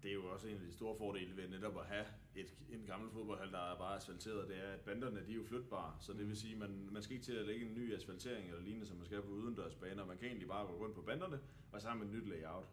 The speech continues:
Speaker 1: Og vi,
Speaker 2: Mm.
Speaker 1: vi bruger jo også de erfaringer, vi gør os med de gamle layouts, øh, og forsøger at forbedre. Vi kan se, hvad virker godt, hvad, hvad virker ikke så godt af det, der er på de gamle
Speaker 2: Så
Speaker 1: baner. Så
Speaker 2: langsiden,
Speaker 1: tage
Speaker 2: den... Øh
Speaker 1: præcis, så det med videre til de nye baner, og så
Speaker 2: Mm.
Speaker 1: se, hvad, hvad,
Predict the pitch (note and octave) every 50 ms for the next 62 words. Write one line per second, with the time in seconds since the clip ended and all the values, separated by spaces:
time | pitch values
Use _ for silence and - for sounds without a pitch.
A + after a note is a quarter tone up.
0 | - - - F2+ F#2 F#2+ G2+ G2 F#2+ G2+ A2+ G2 G#2 A2+ C3+ D3 C#3 A#2+ G#2+ G#2+
1 | G#2+ G#2+ - A#2 A#2+ A2+ A2 A2+ A2+ A2 G#2 F#2 F2 E2 F2 F2 F2+ F#2 G2+ G#2+
2 | G#2+ G#2 F2 E2+ F2 - F2+ F#2 G#2 A2 A2+ G#2+ G#2 F#2 F#2 F2 E2+ E2 D#2+ F2
3 | G2+ G2+ - - - - - - F#2 E2+ E2 D#2+ D#2 D#2+ D2+ C#2+ D2+ - - -
4 | - A2+ G#2 F#2 F#2+ E2 - A2+ A#2 G#2 F2+ D#2+ D2+ - - - - - - -
5 | - - - - A#2 A2 G2 G#2 G#2 A#2 A2 G#2 G2 G2+ G2 G2 F#2+ F2 E2+ E2+
6 | F2+ G2 G#2+ G2+ G2+ G2 F2+ F2+ D#2 - G2 F#2 F#2 F#2 F#2+ F2+ E2+ F#2 A#2 A#2+
7 | - G#2+ F#2+ G2+ G2+ G2 F#2+ E2+ F#2+ G2+ G2+ G2 G2 F#2 F2 F2+ F2 G2 F#2 F2+
8 | F#2+ F#2 G2+ B2 C3+ C3+ A2 A2 G#2+ G#2+ G#2+ A#2+ B2+ C#3+ D3 A2 - B2 A#2 A2
9 | G#2 G2+ F#2+ A#2 A#2+ A#2+ G#2+ F#2+ F#2 F#2 F#2 F#2 - - - A#2+ A#2+ B2 C3 B2
10 | - B2 A#2 A2+ C3+ B2 C3 C3+ C3 A#2+ C3+ D3+ F3+ G3+ F3+ C3+ G2 F#2+ F2+ -
11 | - - - - B2 A#2 G#2 G#2 A2 C3+ F3+ F#3+ F#3 E3 D#3 D#3 D#3+ D#3+ D#3 -
12 | - - A#2 - C#3 C3 C3+ D#3 D3+ C3+ G#2 G2+ F#2+ F2 F2 F2 E2+ E2 E2+ E2
13 | E2 F#2+ F#2